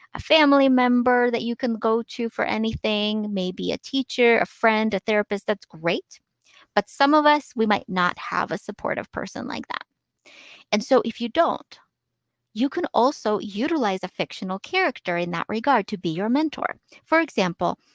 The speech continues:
you could think of Sam or Dean or Cass or any character you like as your own mentor.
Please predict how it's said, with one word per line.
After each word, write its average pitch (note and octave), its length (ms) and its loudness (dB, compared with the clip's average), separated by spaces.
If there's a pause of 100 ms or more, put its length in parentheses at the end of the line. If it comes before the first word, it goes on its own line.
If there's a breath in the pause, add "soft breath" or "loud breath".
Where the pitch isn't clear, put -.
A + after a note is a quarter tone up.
(120 soft breath)
you A3 120 4
could A3+ 200 0
think D4+ 300 2 (100)
of G3+ 240 4
Sam A#3 500 2
or F3+ 240 -2
Dean A#3 560 2
or F#3 240 0
Cass A3+ 560 0
or G3+ 380 2 (280 loud breath)
any E4 240 2
character B3+ 440 -2
you G3+ 160 -2
like A3+ 340 -2
as A3+ 240 0
your C4+ 160 2
own A#3 220 2
mentor. C4+ 400 -2